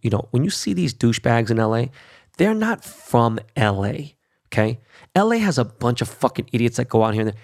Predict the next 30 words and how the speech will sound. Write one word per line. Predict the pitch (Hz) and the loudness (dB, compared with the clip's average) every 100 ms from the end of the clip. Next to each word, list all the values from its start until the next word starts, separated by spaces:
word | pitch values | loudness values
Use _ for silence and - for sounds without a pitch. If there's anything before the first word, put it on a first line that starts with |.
| - - | -4 2
and | 156 | 2
a | |
lot | 156 180 | 2 0
of | 208 | 0
them | 208 - | -2 -2
aren't | 156 - | -2 -2
from | - - 135 131 123 _ | -12 -2 0 0 -4 _
here. | - 135 117 - - | -2 0 0 -4 -2
They're | 156 | 0
from | 214 190 | 2 2
all | 180 180 | 2 4
over | 185 170 | 2 2
the | 139 | 0
fucking | 120 117 | -4 -4
place, | 107 110 | -4 -4
but | 110 120 | -2 -2
not | 110 113 - | -2 -4 -6
here, | - 120 - - _ _ _ - | -2 -2 -2 -14 _ _ _ 0
right? | 123 120 | 2 2
The | |
real | 139 196 | 0 2
L | 170 | 2
A | 165 | 4
locals | 147 151 135 | 2 2 -2
are | 131 | -2
cool | - 123 | 2 2
dudes, | 110 113 - - - _ _ _ | 2 -2 -4 -12 -16 _ _ _
okay? | - 113 113 - - - | -4 -2 -2 -10 -10 -2
Like, | 127 - - | -2 -2 0
real | 135 160 | 2 2